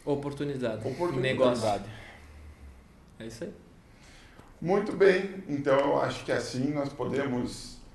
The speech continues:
Speaker 2: encerrar. Diria que felizmente, mas principalmente infelizmente, né? Porque, meu, dá pra gente falar sobre muita
Speaker 1: Muita
Speaker 2: coisa
Speaker 1: coisa.
Speaker 2: aqui ainda.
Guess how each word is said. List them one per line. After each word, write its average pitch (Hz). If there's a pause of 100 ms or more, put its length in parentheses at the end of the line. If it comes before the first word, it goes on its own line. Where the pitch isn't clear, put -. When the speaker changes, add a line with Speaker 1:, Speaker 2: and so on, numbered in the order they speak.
(400)
Speaker 2:
encerrar. 131 (1400)
Diria 160
que 165
felizmente, 151
mas 156
principalmente 165 (100)
infelizmente, 139
né? 127
Porque, 117
meu, 135
dá 123
pra 135
gente 131
falar 127 (180)
sobre 120
muita 123
Speaker 1:
Muita -
Speaker 2:
coisa 113
Speaker 1:
coisa. 107
Speaker 2:
aqui 104
ainda. 110